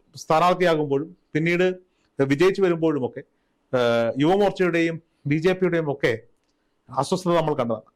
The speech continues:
കഴിഞ്ഞ തവണ നിസാര വോട്ടിന് ഷാഫി പറമ്പിൽ വിജയിച്ചെടുത്ത് അര ല-, കാൽ ലക്ഷത്തിൽ പരം ഭൂരിപക്ഷത്തിലാണ് ബി ജെ പിയെ വെല്ലുവിളിച്ചുകൊണ്ട് തോൽപ്പിച്ചുകൊണ്ട് രാഹുൽ മാങ്കൂട്ടത്തിൽ, ഏഹ്, നിയമസഭയിലേക്ക് നടന്നത്.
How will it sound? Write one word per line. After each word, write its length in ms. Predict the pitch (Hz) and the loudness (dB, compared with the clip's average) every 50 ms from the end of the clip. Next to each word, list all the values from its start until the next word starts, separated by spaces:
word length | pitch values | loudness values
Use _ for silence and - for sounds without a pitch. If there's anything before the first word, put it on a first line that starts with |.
| _ - | _ -2
കഴിഞ്ഞ 180 | 135 156 180 202 208 | 0 2 2 2 2
തവണ 180 | 196 190 190 196 190 - _ _ _ _ _ _ - | 2 2 0 -2 -6 -10 _ _ _ _ _ _ -6
നിസാര 320 | 147 139 - 196 202 208 | -6 0 2 2 4 4
വോട്ടിന് 300 | 208 202 190 190 185 190 | 2 2 0 0 -2 -2
ഷാഫി 260 | 170 170 165 160 185 | -2 -2 -2 -2 -2
പറമ്പിൽ 300 | 170 180 185 175 175 175 170 165 | -2 -2 -2 -2 -2 -2 -2 -2
വിജയിച്ചെടുത്ത് 440 | 160 160 160 - 151 143 139 - - - _ _ _ _ _ _ | -2 -2 -2 -2 -4 -4 -4 -8 -14 -20 _ _ _ _ _ _
അര 140 | 127 139 165 196 | 0 2 4 4
ല-, 160 | 202 190 185 185 - | 2 2 0 -2 0
കാൽ 160 | 156 170 190 208 214 | 2 2 4 4 2
ലക്ഷത്തിൽ 300 | 208 208 202 180 196 185 | 0 -2 -4 -4 -2 -2
പരം 200 | 185 185 180 170 | 0 -2 -2 0
ഭൂരിപക്ഷത്തിലാണ് 640 | 160 160 160 160 156 151 - 156 151 147 139 139 147 - _ _ _ _ _ _ | 0 0 0 0 -2 -6 -8 -6 -4 -4 -4 -4 -8 -14 _ _ _ _ _ _
ബി 220 | 135 127 131 135 139 147 | -10 -4 -2 0 0 2
ജെ 60 | 160 | 0
പിയെ 260 | 160 160 165 165 160 165 160 160 - | -2 0 0 0 0 0 -2 -6 -4
വെല്ലുവിളിച്ചുകൊണ്ട് 720 | 143 147 143 156 165 156 151 151 - - 151 147 147 147 147 151 | -4 -4 -2 0 0 0 0 -2 -2 -2 -4 -4 -4 -2 -2 -2
തോൽപ്പിച്ചുകൊണ്ട് 460 | 143 139 139 143 - 147 143 139 135 135 | -2 -2 -6 -8 -6 -6 -6 -4 -2 -2
രാഹുൽ 160 | 131 135 139 135 | -2 -2 -4 -4
മാങ്കൂട്ടത്തിൽ, 360 | 131 135 127 123 - - 147 - _ _ _ _ _ _ _ _ _ | -4 -4 -6 -8 -10 -12 -16 -18 _ _ _ _ _ _ _ _ _
ഏഹ്, 120 | 127 123 120 | 0 0 2
നിയമസഭയിലേക്ക് 500 | 131 139 135 135 139 143 135 131 131 127 | 0 0 0 0 0 0 0 0 0 0
നടന്നത്. 220 | 123 117 131 131 | 0 -2 -2 -6